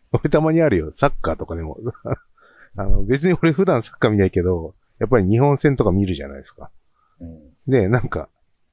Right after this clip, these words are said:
Speaker 1: 急に肩入れしすぎると、ちょっと心臓がおかしくなってきて、
Speaker 2: うん。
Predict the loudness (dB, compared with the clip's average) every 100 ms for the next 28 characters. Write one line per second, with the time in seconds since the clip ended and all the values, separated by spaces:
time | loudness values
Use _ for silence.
0 | _ -20 -2 0 2 2 0 0 2 2
1 | 0 -2 _ _ _ -10 -8 -6 -6 -6
2 | -6 -8 -8 -16 -18 -20 _ _ -20 -6
3 | -6 2 2 2 -8 -6 -2 0 2 2
4 | 0 0 -2 -4 -10 -14 -18 -18 -18 _
5 | _ _ _ _ -12 -10